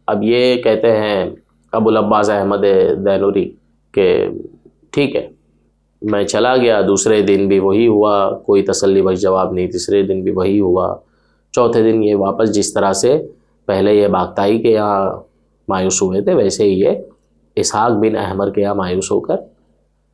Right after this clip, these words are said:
निकले। अब एक ही शख्स बचे थे जो थे अबू जाफ़र अमरी।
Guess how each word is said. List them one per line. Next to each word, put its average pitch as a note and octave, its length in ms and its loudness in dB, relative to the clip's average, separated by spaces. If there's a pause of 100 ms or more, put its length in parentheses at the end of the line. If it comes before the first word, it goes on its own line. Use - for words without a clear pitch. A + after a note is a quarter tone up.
(500)
निकले। G#2+ 280 0 (220)
अब C3+ 280 -4 (180)
एक G#2 160 0
ही C#3 100 0
शख्स A#2+ 240 -2
बचे A#2 320 0
थे C#3+ 160 -2 (460)
जो G2+ 220 2
थे B2+ 180 0 (760)
अबू G2+ 220 -2
जाफ़र G#2 420 0
अमरी। F2 380 -4